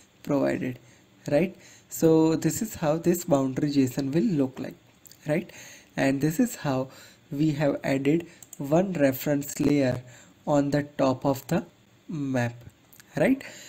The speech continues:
You can choose the reference layer data based on your requirement, right?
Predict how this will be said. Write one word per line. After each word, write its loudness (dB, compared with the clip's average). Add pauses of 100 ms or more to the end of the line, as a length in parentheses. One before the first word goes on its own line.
(240)
You 4
can 0 (180)
choose 0 (340)
the 4
reference 0
layer 4
data 0
based 2
on 0
your -2
requirement, -6 (560)
right? -2